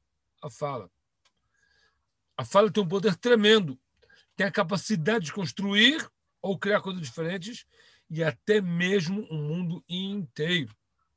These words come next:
Temos a possibilidade de elogiar,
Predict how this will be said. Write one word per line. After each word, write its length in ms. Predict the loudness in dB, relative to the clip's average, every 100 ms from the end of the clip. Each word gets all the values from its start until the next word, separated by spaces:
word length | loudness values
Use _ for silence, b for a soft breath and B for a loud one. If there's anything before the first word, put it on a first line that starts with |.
| _ _ _ _ _ _ _ _ b b b 2
Temos 260 | 2 6
a 60 | 4
possibilidade 480 | 4 0 -2 -4 -4
de 60 |
elogiar, 580 | -4 -2 2 2 2 -4